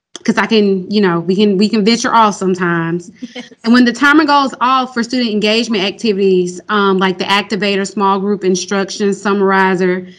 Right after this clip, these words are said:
Speaker 1: the helper that has the equity sticks pulls names to allow students to provide answers.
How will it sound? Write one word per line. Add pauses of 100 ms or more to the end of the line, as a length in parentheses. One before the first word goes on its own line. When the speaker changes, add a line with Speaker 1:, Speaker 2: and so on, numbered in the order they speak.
(240)
Speaker 1:
the
helper
that
has
the
equity
sticks
pulls
names
to
allow
students
to
provide
answers.